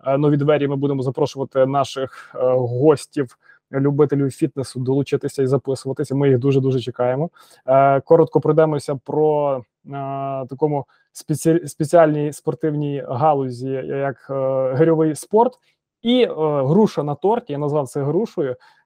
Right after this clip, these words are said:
Е, ти нам, Артеме, розкажеш, е, про десять гріхів тренажерного залу. Я думаю, е, випуск, е, нашим глядачам сподобається, я думаю, нам буде багато чого обговорити. Е,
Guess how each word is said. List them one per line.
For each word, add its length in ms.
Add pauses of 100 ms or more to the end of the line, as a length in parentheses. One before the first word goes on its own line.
(120)
Е, 960 (420)
ти 120
нам, 240
Артеме, 540
розкажеш, 960
е, 40 (200)
про 720
десять 440
гріхів 600
тренажерного 640
залу. 260 (440)
Я 60
думаю, 340
е, 280
випуск, 520
е, 40 (760)
нашим 540
глядачам 840
сподобається, 560
я 40
думаю, 240
нам 160
буде 160
багато 260
чого 180
обговорити. 460
Е, 40